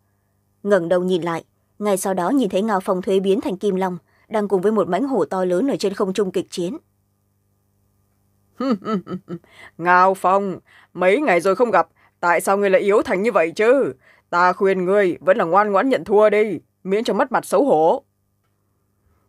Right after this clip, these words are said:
Speaker 1: Mãnh hổ lại cười ha ha. Hai cỗ lực lượng ở trên bầu trời không ngừng nhộn nhạo, uốn lượn như pháo hoa, sáng tối chập chờn.
Speaker 2: Thần vương phong hào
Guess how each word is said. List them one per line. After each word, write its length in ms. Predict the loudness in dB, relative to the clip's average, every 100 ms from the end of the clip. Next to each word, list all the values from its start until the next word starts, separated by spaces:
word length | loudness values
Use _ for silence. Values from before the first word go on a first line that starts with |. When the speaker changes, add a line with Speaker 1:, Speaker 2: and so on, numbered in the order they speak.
| -4
Speaker 1:
Mãnh 180 | -2 2
hổ 200 | 2 2
lại 100 | 2
cười 140 | 0
ha 140 | 0 -2
ha. 280 | -4 -6 -10 _ _ _ _ _ _ _ _ _ _ _ _ _ _ _
Hai 260 | -6 -2 0
cỗ 120 | 2
lực 180 | 2 0
lượng 180 | -2 -2
ở 80 | -2
trên 200 | 0 0
bầu 120 | -2
trời 220 | 0 -2
không 220 | -2 -2
ngừng 160 | -2 0
nhộn 180 | -2 -2
nhạo, 220 | -4 -6 _ _
uốn 160 | -2 0
lượn 220 | 2 0
như 100 | 0
pháo 200 | 0 -2
hoa, 340 | 0 -2 -4 -10 _
sáng 280 | -4 -4 -2
tối 200 | -2 0
chập 200 | 0 -2
chờn. 240 | -2 -2 -6 _ _ _ _ _ _ _ _ _ _ _ _ _ _ _ _ _ _ _ _ -2
Speaker 2:
Thần 280 | -2 0
vương 220 | 2 2 2
phong 220 | -2 -2
hào 420 | -4 -4 -4